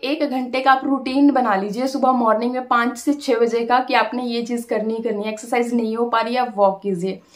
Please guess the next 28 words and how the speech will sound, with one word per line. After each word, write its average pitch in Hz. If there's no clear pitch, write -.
तो 254
ये 269
मैंने 262
भी 285
करना 240
शुरू 254
किया 240
जब 233
से, 254
तो 262
तब 220
से 254
मतलब 240
इससे 262
आपको 240
बहुत 269
benefit 240
मिलेंगे। 185
एक -
तो 240
आपकी 240
बीम-, 233
मतलब 214
आपका 214
immune 233
system 285
strong 262
होगा, 240